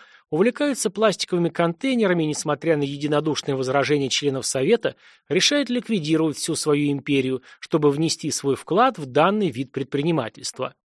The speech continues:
И у него это блестяще получается, отчасти потому, что он вынужден сотрудничать с несколькими нефтеперерабатывающими заводами,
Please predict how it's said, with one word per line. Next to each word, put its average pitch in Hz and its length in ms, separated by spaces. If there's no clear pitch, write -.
И 135 100
у 139 60
него 147 280
это 151 140
блестяще 151 560
получается, 165 760
отчасти 226 480
потому, 233 440
что - 180
он 156 120
вынужден 180 440
сотрудничать 180 680
с - 80
несколькими 180 500
нефтеперерабатывающими 165 1160
заводами, 147 600